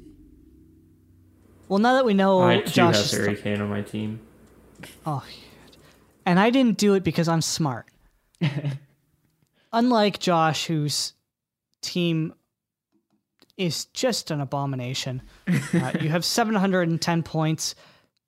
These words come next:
Speaker 1: Fifteenth is sitting at eight hundred and eight. Um, so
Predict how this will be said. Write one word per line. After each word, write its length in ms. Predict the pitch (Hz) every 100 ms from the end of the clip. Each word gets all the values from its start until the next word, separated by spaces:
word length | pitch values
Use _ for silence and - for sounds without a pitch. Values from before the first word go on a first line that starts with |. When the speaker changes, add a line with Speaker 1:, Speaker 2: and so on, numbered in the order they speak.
| _ _ _ _
Speaker 1:
Fifteenth 840 | - - 220 - 208 196 214 - -
is 360 | 156 156 - - _ _ _ _
sitting 340 | - - 190 170
at 100 | 160
eight 180 | 175 156
hundred 340 | 202 190 175
and 120 | 160
eight. 340 | 147 180 214 - _ _ _ _ _ _ _ -
Um, 680 | 143 151 151 147 147 143 - _ _ _ - _ -
so 600 | - 185 165 160 151